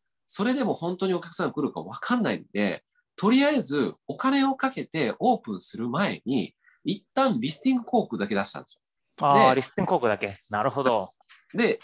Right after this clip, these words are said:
Speaker 1: エルピーこ-、エルピーを作って十万円ぐらいで。で、エルピーで予約サイト、できる部分を作ったんですよね。で、
Speaker 2: うん。
Speaker 1: そこに予約を、先行予約受付しますっていう感じでリスティング広告をかけたんですよ。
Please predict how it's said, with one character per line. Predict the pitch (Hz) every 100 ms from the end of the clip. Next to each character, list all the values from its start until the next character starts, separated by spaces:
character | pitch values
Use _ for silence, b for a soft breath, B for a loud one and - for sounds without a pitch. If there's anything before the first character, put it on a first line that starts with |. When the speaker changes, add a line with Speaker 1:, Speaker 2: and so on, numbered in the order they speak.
| -
Speaker 1:
エ | 202
ル | 233
ピ | 240 233
ー | 226
こ-、 | 233 -
エ | 196
ル | 233
ピ | 226 220
ー | 117
を |
作 | - - 117
っ |
て | -
十 | 87 135
万 | 127 117
円 |
ぐ | 110
ら | 85
い | -
で。 | - - -
で、 | 202 156 -
エ |
ル | 180 214
ピ | 240
ー |
で | 135
予 | 110 170
約 | 202 208 202 190
サ | -
イ | 170
ト、 | - _ _ _ _ _ -
で |
き | 156
る | 135
部 | 110
分 | 95
を | 71
作 | -
っ |
た | -
ん | 64
で |
す | 143
よ |
ね。 | 233 - _ -
で、 | 190 190 107
Speaker 2:
う |
ん。 | 104 101 B
Speaker 1:
そ | -
こ | 190
に | 233 220 113
予 | 180
約 | 220 214
を、 | 208 -
先 | - 220 220
行 | 214
予 | 214
約 | - -
受 | 131
付 | - 123
し | 127
ま | 127
す | -
っ |
て | -
い |
う |
感 | 107 98
じ |
で | 95
リ | 120
ス | -
テ |
ィ | 143
ン |
グ |
広 | - 123 -
告 | -
を |
か | -
け | -
た | -
ん | -
で |
す | -
よ。 | -